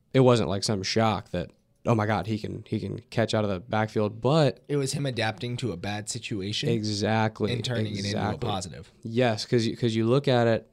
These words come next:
Speaker 1: early in the year, and again, and, and, you know, you saw it week zero against Miami.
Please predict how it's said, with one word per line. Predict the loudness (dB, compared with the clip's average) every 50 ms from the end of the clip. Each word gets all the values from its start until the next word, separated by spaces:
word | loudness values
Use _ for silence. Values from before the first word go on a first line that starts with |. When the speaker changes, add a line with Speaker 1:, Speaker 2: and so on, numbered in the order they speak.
| -4
Speaker 1:
early | 2 2 4 6 6 6
in | 6
the | 4 2
year, | 4 4 4 6 6 4 4 2 0 -4 -8 _ _ _ _ _ _ _ _ _ _ _ _ _ -20 _ -20 _ _
and | 2 2
again, | 4 4 6 6
and, | 6 4 4 4
and, | 4 6 6 6
you | 6
know, | 6 4
you | 4 2 2
saw | 2 4 4 4 4
it | 2 -2 _ _ _ _ _ _ _ _ _ _ _ _
week | -4 2 4 4 4 4 4
zero | 4 4 6 6 4
against | 4 0 -2 -4 -4 -2
Miami. | -2 0 2 2 2 0 -2 -6